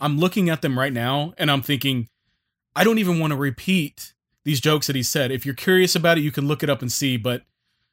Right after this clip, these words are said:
I, I, I'm sorry, I have no sympathy for the guy. I really don't. I really don't. I love Guardians of the Galaxy, don't get me wrong. I think he's a great writer-director. I think he did a fantastic job.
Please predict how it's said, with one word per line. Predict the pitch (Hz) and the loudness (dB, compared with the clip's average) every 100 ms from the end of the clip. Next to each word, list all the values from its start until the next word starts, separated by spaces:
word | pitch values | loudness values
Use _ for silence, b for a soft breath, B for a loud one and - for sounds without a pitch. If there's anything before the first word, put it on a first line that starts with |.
| _ _ - | _ _ -2
I, | 175 - | 0 2
I, | 208 202 | 2 2
I'm | 190 | 0
sorry, | - 196 190 | 2 4 4
I | |
have | 165 151 | 2 0
no | 156 160 151 139 | 0 0 0 -4
sympathy | - 156 143 151 120 123 | -4 -4 -4 -8 -8 -10
for | 131 | -8
the | 120 | -6
guy. | 117 113 | -6 -8
I | 135 | -10
really | 123 131 147 143 | -8 -4 -2 -2
don't. | 131 123 101 _ | -2 -6 -10 _
I | 127 | -12
really | 117 120 135 127 | -10 -6 -4 -4
don't. | 120 101 _ _ _ - | -6 -8 _ _ _ 0
I | 170 | 2
love | 165 185 185 165 - 147 | 6 4 4 0 -6 0
Guardians | 180 160 147 | 2 4 2
of | 143 | -2
the | |
Galaxy, | 139 135 131 - 123 | -4 -4 -4 -6 -6
don't | 131 | -6
get | 147 | -8
me | 147 | -6
wrong. | 143 139 | -2 -2
I | 123 | -4
think | 123 151 127 | -6 -6 -4
he's | 147 127 | -4 -4
a | |
great | 131 117 143 156 - - | -4 -4 -2 -2 -4 -6
writer-director. | 139 139 143 131 127 127 - 104 104 _ | -2 0 -2 -4 -4 -4 -8 -10 -12 _
I | 127 | -10
think | 123 | -8
he | 127 | -6
did | 139 | -6
a | |
fantastic | 127 156 151 165 175 175 143 | -6 -4 -4 -4 -4 -6 -8
job. | 151 165 90 | -6 -4 -6